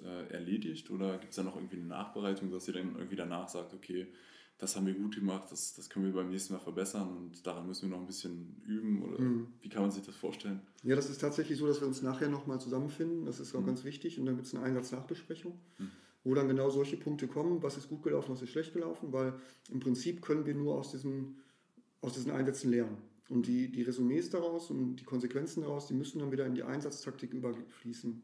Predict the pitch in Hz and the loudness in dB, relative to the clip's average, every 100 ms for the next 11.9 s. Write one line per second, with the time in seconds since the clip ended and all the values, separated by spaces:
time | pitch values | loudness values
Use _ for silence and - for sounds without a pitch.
0 | - 98 95 101 120 - 123 - 139 143 | -10 -10 -8 -4 -4 -2 -4 -2 -4 -2
1 | 131 131 139 131 131 123 - 123 123 123 | -2 0 0 0 0 -2 -2 -4 -2 -6
2 | 123 - - 113 - _ _ - 101 - | -8 -10 -8 -10 -10 _ _ -10 -10 -6
3 | 107 - - - _ - - 120 - - | -8 -10 -18 -20 _ -20 -12 -10 -10 -2
4 | 123 120 117 120 117 123 113 120 117 - | 2 2 0 -4 -6 -8 -8 -10 -12 -10
5 | 104 95 - - _ _ - - - - | -6 -6 -8 -20 _ _ -20 -20 -20 -12
6 | 101 95 95 92 87 87 87 - - 101 | -6 -2 0 0 -2 -6 -6 -8 0 4
7 | 101 - 98 95 104 104 - - 87 - | 4 2 0 0 0 -2 -4 -4 -4 -6
8 | - 95 85 82 - - 71 - - 95 | -4 -4 -4 -6 -6 -6 -6 -8 0 0
9 | 214 104 - 90 73 90 90 - - _ | 2 -2 -2 -4 -4 -4 -6 -10 -16 _
10 | - 85 95 95 - - 98 107 - - | -10 -2 0 0 -2 -2 0 0 -6 -16
11 | - - _ 85 87 90 87 87 - | -20 -20 _ -4 -4 -4 -6 -8 -10